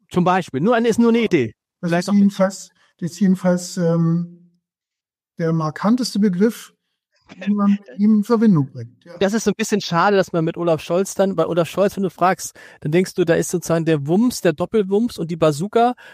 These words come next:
Speaker 1: Und bei, äh, Friedrich Merz wird wahrscheinlich auch nach vier Jahren, wird man sagen, Rambo Zambo. Wobei, weißt du eigentlich, also er, er, er wusste nicht, dass es Ramba Zamba heißt und hatte das bewusst gemacht?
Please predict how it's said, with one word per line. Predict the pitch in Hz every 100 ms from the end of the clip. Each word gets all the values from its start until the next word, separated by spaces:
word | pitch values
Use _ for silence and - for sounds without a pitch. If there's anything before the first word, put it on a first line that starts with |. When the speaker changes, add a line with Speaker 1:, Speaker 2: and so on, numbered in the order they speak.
| - _
Speaker 1:
Und | - 170 175
bei, | 160 156 160 147
äh, | 151
Friedrich | 156 180 165 160
Merz | 165 202 - -
wird | 139 143
wahrscheinlich | 143 - 147 165
auch | 135
nach | 151 -
vier | 190
Jahren, | 165 156
wird | 156
man | 147 139
sagen, | 139 147
Rambo | 135 160 147
Zambo. | - 196 135 156 240 _ _ _ _ -
Wobei, | 135 156
weißt | 120 160 -
du | -
eigentlich, | 156 175 - - _ -
also | 143
er, | - 151 -
er, | 147 -
er | 143
wusste | 190 -
nicht, | 143
dass | 139 127
es | -
Ramba | 127 139 127
Zamba | - 135 175 170
heißt | 175 -
und | 143
hatte | 156
das | 147
bewusst | - 127 135 -
gemacht? | - 208 240 -